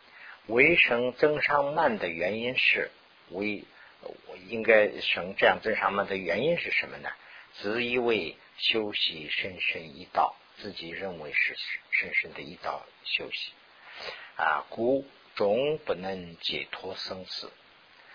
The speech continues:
啊，故我，这个地方的我就是指的是佛自己了。于此密意说云，这个密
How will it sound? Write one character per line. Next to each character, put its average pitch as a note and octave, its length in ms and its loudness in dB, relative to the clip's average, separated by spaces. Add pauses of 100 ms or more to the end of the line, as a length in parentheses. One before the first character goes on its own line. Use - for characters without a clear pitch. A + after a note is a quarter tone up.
(320)
啊， F2+ 540 2 (140)
故 C#3 500 4 (540)
我， G#2 480 8 (480)
这 A2 100 -2
个 G2 60 -6
地 F#2+ 140 -10
方 F2+ 200 -8
的 F2+ 80 -10
我 D#2 240 -6
就 - 160 -10
是 - 140 -2
指 - 160 -8
的 E2+ 80 -8
是 - 120 -2
佛 - 320 -12
自 - 180 -8
己 - 160 -8
了。 - 220 -6 (440)
于 G2 380 -6 (320)
此 F2 500 -8
密 A#2+ 340 -2
意 G2+ 320 -8
说 G2+ 300 -2
云， F#2 300 -6 (560)
这 E2+ 100 -8
个 D#2 80 -10
密 D#2 180 -12